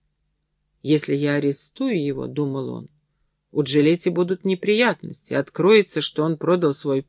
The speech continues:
паспорт. А с другой стороны — мне самому достанется от начальства, если узнают, что я, приятель Джилетти, завизировал его паспорт, предъявленный каким-то посторонним человеком».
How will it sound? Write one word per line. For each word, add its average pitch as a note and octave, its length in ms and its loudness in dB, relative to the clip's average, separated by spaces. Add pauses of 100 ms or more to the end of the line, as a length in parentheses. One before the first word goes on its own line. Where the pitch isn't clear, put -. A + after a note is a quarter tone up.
паспорт. B2+ 600 -8 (920)
А C#3 140 2
с C3 80 -4
другой C3+ 340 -4
стороны — F#3+ 540 -4 (300)
мне D#3 200 4
самому G#3 400 0
достанется D3 720 -4
от C#3 80 -6
начальства, C#3+ 640 -4
если D3+ 320 0
узнают, D3 580 -2 (200)
что - 240 2
я, D#3 240 6
приятель D3+ 640 2 (260)
Джилетти, D#3 800 4 (200)
завизировал D#3+ 840 4
его C#3 460 -2
паспорт, G#3 460 -2 (260)
предъявленный E3+ 840 0
каким-то C#3+ 500 -6
посторонним D#3 720 -4
человеком». C#3+ 800 -8